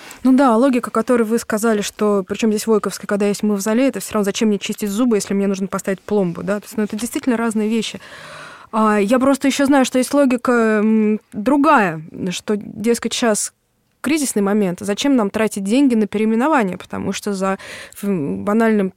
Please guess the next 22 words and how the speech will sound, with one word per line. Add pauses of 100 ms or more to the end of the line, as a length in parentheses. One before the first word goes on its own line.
(100)
переименованием
станции,
э, (680)
ну,
то
есть
это
переименование
влечет
за
себя
много, (500)
там, (320)
надо
переначить
указатели,
карты,
там,
переписать, (500)
м,
запись,
э,